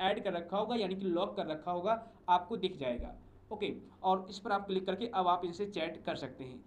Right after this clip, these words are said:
तो इस तरीके से आप किसी भी पार्टिकुलर पर्सन को, पार्टिकुलर चैट को WhatsApp में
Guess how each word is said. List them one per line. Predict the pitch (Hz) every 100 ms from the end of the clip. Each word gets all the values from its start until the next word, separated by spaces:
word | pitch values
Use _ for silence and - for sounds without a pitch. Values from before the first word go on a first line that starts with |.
| - -
तो | 214
इस | 240 240
तरीके | 240 240
से | 254
आप | 220 208
किसी | 220 208 254
भी | 254
पार्टिकुलर | - 190 196 208 240
पर्सन | 220 196 202
को, | 214
पार्टिकुलर | 190 185 202 208 226
चैट | - 185 175
को | 220
WhatsApp | 185 175 - 208
में | 214 247